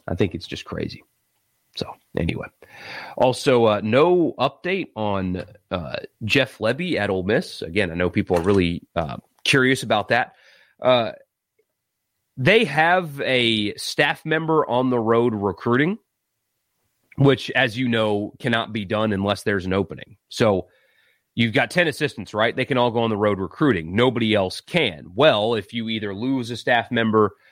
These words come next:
or something like that, a non-assistant, an analyst or whatever, can go on the road recruiting, so you have your full complement of staff members. That is happening now. So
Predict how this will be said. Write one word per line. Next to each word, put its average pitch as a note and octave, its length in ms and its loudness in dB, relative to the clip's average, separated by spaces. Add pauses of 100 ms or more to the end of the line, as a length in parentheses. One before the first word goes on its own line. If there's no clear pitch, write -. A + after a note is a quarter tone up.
(140)
or G#2 120 0
something G#2+ 340 -2
like F2 260 -2
that, D#3+ 320 4 (920)
a A#2 540 0 (300)
non-assistant, D3 1600 -2 (440)
an A#2 100 0
analyst A2+ 440 -4
or A#2 80 -2
whatever, G2+ 540 -2
can C#3+ 500 0
go B2 140 0
on A#2+ 60 2
the A2 80 -2
road A2 200 2
recruiting, G2+ 400 -4
so G2+ 120 -8
you G2 160 -2
have F#2+ 400 -2
your G#2 160 -2
full G2 200 -2
complement F#2+ 480 -4
of E2 80 -10
staff E2+ 300 -4
members. D#2 340 -16 (300)
That D3 220 2
is D3+ 100 -6
happening G2 540 -6
now. F2 300 -10 (520)
So G#2 580 0